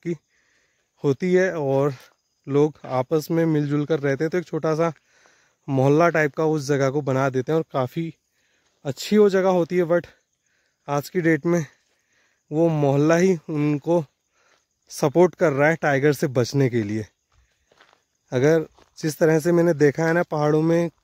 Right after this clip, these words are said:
किसी के घर कहीं, किसी के घर कहीं, काफ़ी ज़्यादा दूरी पर होते हैं। तो अगर उस तरह के घर होते तो फिर पता नहीं क्या ही माहौल होता इस जगह का।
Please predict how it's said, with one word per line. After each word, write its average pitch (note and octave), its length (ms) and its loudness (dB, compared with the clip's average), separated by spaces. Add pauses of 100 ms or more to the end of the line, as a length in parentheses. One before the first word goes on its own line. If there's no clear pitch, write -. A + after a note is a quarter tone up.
(180)
किसी D#3 240 -8
के E3 140 -2
घर D#3 180 2
कहीं, D3+ 460 -2
किसी D3 220 -6
के D#3 140 0
घर D3+ 160 0
कहीं, D3+ 240 -2
काफ़ी D3 320 0
ज़्यादा D3 240 0
दूरी C#3 280 -2
पर D#3 160 0
होते C3+ 280 -2
हैं। F3 80 -4 (800)
तो D3+ 100 2
अगर D3+ 200 2
उस F3 220 -2
तरह F3 180 4
के F#3+ 140 -2
घर F3 160 2
होते E3+ 240 0
तो E3+ 140 -2
फिर F3 200 -2
पता C#3+ 340 -2
नहीं D3+ 140 0
क्या C#3 200 -2
ही D3 160 0 (560)
माहौल C#3+ 320 2
होता B2+ 240 0
इस G#2+ 200 -4
जगह A2 240 -2
का। A2+ 180 -8